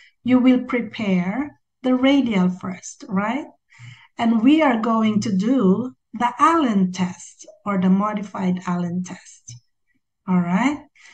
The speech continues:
so you will instruct the patient to breathe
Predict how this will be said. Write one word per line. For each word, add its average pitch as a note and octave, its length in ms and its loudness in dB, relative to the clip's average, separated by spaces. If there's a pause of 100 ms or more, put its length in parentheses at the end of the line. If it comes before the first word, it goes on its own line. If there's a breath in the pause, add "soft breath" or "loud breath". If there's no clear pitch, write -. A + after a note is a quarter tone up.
(160 soft breath)
so G#3+ 760 2 (760)
you B3 280 4
will D4+ 520 4
instruct B3+ 880 2 (120)
the G3 100 -4
patient F#3 640 0 (100)
to A#3 120 -2
breathe G#3+ 880 6